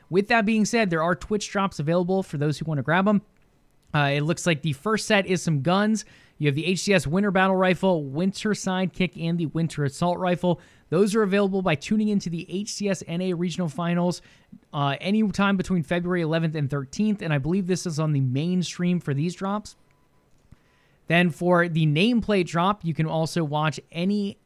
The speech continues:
Anaheim stream, but this time it's a partner,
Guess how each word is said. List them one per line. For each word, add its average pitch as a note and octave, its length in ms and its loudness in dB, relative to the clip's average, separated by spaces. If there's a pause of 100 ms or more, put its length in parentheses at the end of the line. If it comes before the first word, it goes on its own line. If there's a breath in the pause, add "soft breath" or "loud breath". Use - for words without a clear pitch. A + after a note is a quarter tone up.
(140)
Anaheim D#3+ 540 -4
stream, G3+ 400 -2
but D#3 180 -2
this D#3+ 160 0
time F3 220 -2
it's C#3+ 160 -6
a B2+ 80 0
partner, G3+ 500 -4